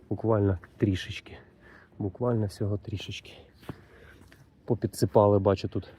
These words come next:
е, відсів такий червоний. Спеціально, мабуть, це, щоб воно кольором відрізнялося. Ну, я думаю, що різниці по, е, часу в початку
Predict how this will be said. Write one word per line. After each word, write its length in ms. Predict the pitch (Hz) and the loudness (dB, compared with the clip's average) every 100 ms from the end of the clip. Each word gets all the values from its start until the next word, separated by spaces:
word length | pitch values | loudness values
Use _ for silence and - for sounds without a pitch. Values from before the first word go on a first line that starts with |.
| _ _ _ _ _ _ _ _ _ - | _ _ _ _ _ _ _ _ _ -8
е, 500 | 110 101 98 98 95 - - | -4 -2 -2 -2 -4 -8 -14
відсів 420 | 104 101 - 208 214 | -10 -8 -8 -8 -8
такий 220 | 196 185 | -8 -6
червоний. 600 | - 170 175 170 165 143 - - - | -2 2 4 4 4 0 -6 -20 -16
Спеціально, 560 | - 127 143 120 117 | -10 -2 2 2 2
мабуть, 360 | 113 107 113 - | 2 0 -2 -2
це, 460 | 110 107 107 107 101 | 0 2 4 2 0
щоб 180 | 107 | -4
воно 180 | 107 107 | 0 0
кольором 460 | - 113 107 104 101 - - - - | 2 2 2 0 -2 -8 -20 -20 -6
відрізнялося. 840 | 107 104 104 101 98 95 98 - 104 - - - - - - | -4 0 -2 -2 -2 0 -2 -6 -14 -14 -20 -20 -20 -16 -8
Ну, 80 | |
я 80 | - | -6
думаю, 260 | 190 196 175 | -4 -4 -4
що 120 | 165 - - 156 | -6 -12 -8 -2
різниці 600 | 165 156 170 156 - 123 - | -2 0 0 0 -4 -8 -2
по, 300 | 135 135 120 _ _ _ _ - | 4 4 2 _ _ _ _ -8
е, 200 | 117 113 | -2 -2
часу 480 | 113 131 127 - 110 | 0 -2 0 -2 -2
в 800 | 101 101 117 113 113 110 110 110 - | -2 0 4 6 4 4 2 0 -2
початку 680 | 120 123 113 - 113 110 | -2 0 0 0 2 0